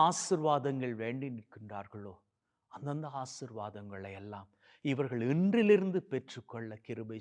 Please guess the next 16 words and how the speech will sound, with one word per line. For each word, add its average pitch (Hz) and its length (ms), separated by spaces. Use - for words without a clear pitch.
செய்வீராக. 107 800
எத்தனையோ 131 460
காரியங்கள் 120 600
எதிர்பார்த்து 120 760
ஏமாந்து 175 520
போன 127 320
சூழ்நிலையில் 110 720
இந்த 95 200
பிள்ளைகள் 117 400
இருக்கலாம். 98 600
அதற்காக 117 680
மனமுடைந்து 143 840
கூட 120 280
போயிருக்கலாம். 101 840
மன 139 320
உடைவுகளை 143 680